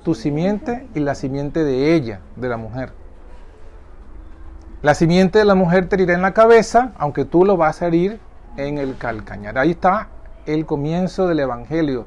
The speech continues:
de la proclamación de que la simiente de la mujer, la cual es Cristo, heriría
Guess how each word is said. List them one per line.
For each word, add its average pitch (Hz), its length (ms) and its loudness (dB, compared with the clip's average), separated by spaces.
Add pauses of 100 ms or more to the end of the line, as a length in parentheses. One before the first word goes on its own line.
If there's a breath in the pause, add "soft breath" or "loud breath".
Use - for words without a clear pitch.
(380 soft breath)
de 139 200 0
la 135 100 0
proclamación 139 800 -4
de 180 100 0
que 147 120 -8
la 131 140 -4
simiente 165 760 0
de 143 80 0
la 143 120 -2
mujer, 151 440 -4 (420 soft breath)
la 117 140 -6
cual 123 220 -6
es 139 120 -10
Cristo, 214 480 0 (580 soft breath)
heriría 139 520 -2